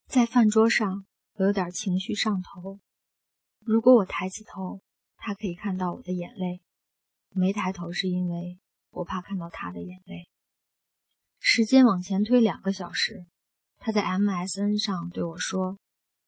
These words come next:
：“考研的分数出来了，我考上北大了。”我像个疯子般在这头噼里啪啦打了很多很多话，以表示内心怒放的喜悦。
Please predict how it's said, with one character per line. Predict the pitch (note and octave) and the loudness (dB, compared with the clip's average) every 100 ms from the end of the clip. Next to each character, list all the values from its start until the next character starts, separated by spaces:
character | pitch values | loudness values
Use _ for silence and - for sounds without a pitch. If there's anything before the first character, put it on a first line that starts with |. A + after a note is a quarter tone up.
| _ | _
：“考 | - | 4
研 | F#3 F#3 | 4 4
的 | G3+ | 2
分 | G#3 A3+ | 4 2
数 | A3+ G3+ | 2 -2
出 | - A3+ | 0 0
来 | G3 E3 | 0 -2
了， | C3 _ _ _ | -10 _ _ _
我 | - G3 | -4 -4
考 | F#3+ | -4
上 | F3+ F#3+ F3+ | -6 -6 -6
北 | - | -10
大 | - E3+ | -12 -12
了。” | F3 - _ _ _ - | -12 -20 _ _ _ 0
我 | G3+ | 4
像 | B3 A3 | 6 4
个 | G#3+ | 2
疯 | - A#3 A#3+ | 4 8 8
子 | G#3+ | 4
般 | G#3 G#3+ | 0 0
在 | G#3 | 0
这 | G3 G3+ | 0 -2
头 | F#3+ A3 F#3+ | -2 -8 -10
噼 | - | -6
里 | G3+ G3+ | -4 -4
啪 | - G#3+ | -2 -2
啦 | G#3 G#3+ | -2 -2
打 | - | -6
了 | - | -6
很 | G#3 - G3 G#3 | -8 -6 -8 -4
多 | G#3+ A3+ | 0 0
很 | A3+ G3 | 0 -6
多 | F#3 F#3+ | -6 -8
话， | G#3+ F#3 - _ _ _ _ _ _ | -8 -12 -14 _ _ _ _ _ _
以 | A3+ | -2
表 | A3 G#3 G3+ | 4 4 2
示 | - | 4
内 | A3+ A#3+ G#3+ | 6 6 4
心 | A#3+ A#3 | 4 8
怒 | B3 A#3 | 10 8
放 | G#3+ A#3+ G#3 | 6 2 2
的 | |
喜 | F#3 - F#3+ | -2 -8 -6
悦。 | F3+ E3+ | -6 -8